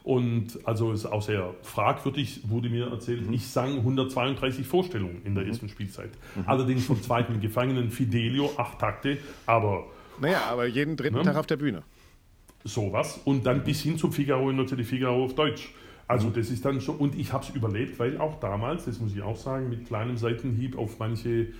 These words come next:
Speaker 1: nicht mehr so guten Zustände heutzutage, damals gab es auch noch Leute an den Häusern, die auf ein Acht gegeben haben. Ich musste nie über Fach singen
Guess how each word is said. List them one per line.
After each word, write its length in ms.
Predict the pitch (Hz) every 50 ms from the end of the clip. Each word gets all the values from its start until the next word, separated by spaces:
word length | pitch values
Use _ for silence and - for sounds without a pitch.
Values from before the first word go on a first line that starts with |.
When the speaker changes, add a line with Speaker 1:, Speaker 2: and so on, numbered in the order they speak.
| - - -
Speaker 1:
nicht 200 | - 135 - -
mehr 100 | 135 123
so 100 | 101 117
guten 340 | 101 107 123 120 - 131 107
Zustände 480 | - 123 123 110 117 123 120 110 110
heutzutage, 580 | 104 110 110 - - 113 - 113 117 117 113 110
damals 380 | - 110 101 117 131 135 - -
gab 120 | 127 117 120
es 120 | 131 120
auch 180 | - - 127 -
noch 160 | 143 120 -
Leute 340 | 113 98 107 104 - 135 127
an 120 | 117 117
den 200 | 110 107 104 101
Häusern, 420 | 98 98 95 95 101 113 135 147 - - - - - - - -
die 160 | 131 135 131
auf 160 | 127 117 -
ein 180 | 123 120 120 127
Acht 240 | 147 151 151 - -
gegeben 400 | 104 95 104 104 98 90 85 -
haben. 300 | 110 113 101 98 - - -
Ich 160 | 110 101 -
musste 260 | 127 131 127 - -
nie 340 | 117 113 117 120 139 165 190
über 220 | 185 156 123 117
Fach 240 | 107 - 110 98 -
singen 400 | - - 113 123 160 190 - -